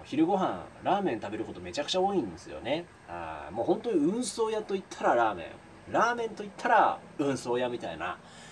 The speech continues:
えー、もうジェイソンといったら厚切りみたいなね、えー、それぐらい切っても切れない、えー、関係ですので、はい。もう運送屋にラーメンのことを語らせたらね、もう右に出る者いないんじゃないですかね。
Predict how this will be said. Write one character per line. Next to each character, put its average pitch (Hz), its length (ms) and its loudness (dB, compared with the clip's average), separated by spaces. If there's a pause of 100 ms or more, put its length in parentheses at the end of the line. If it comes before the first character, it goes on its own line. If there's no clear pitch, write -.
(160)
え 80 580 -6
ー、 82 40 -12
も 101 80 -10
う - 40 -14
ジ 196 140 2
ェ 220 120 0
イ - 20 0
ソ 180 180 2
ン 147 80 0
と 151 120 -4
い 147 40 -2
っ - 100 -16
た - 120 -6
ら 175 180 0
厚 120 220 -4
切 113 140 -2
り 113 100 -6
み 98 100 -8
た 82 100 -8
い 80 60 -8
な 85 80 -14
ね、 180 200 -10 (340)
え 101 100 -8
ー、 - 20 -8
そ 156 140 -4
れ 185 80 4
ぐ 196 80 -2
ら 190 80 2
い 180 80 0
切 190 120 -10
っ - 20 -12
て 156 120 -4
も 107 120 -4
切 135 120 0
れ 180 60 6
な 180 140 2
い、 - 180 -6 (300)
え 92 80 -8
ー、 - 40 -8
関 123 200 -2
係 135 180 -4
で 123 100 -2
す - 140 -8
の 87 140 -12
で、 90 180 -6 (380)
は 87 400 -8 (300)
い。 160 40 -4
も 214 120 4
う 160 140 8
運 190 120 2
送 196 340 -2
屋 196 120 4
に 190 120 2
ラ 190 140 6
ー - 20 4
メ 175 120 2
ン 123 40 -2
の 123 100 -4
こ 113 100 -4
と 110 80 -4
を - 20 -6
語 117 240 -4
ら 117 120 0
せ - 80 -6
た 98 80 0
ら 85 120 -2
ね、 87 200 -4
も 135 100 -4
う - 20 -2
右 139 240 -2
に 302 100 2
出 - 80 2
る - 80 2
者 110 160 -2
い 101 60 -6
な 107 80 -4
い 107 60 -4
ん 95 40 -6
じ 92 60 -8
ゃ - 20 -8
な 76 60 -8
い 73 40 -8
で - 40 -14
す - 80 -16
か - 60 -14
ね。 - 120 -14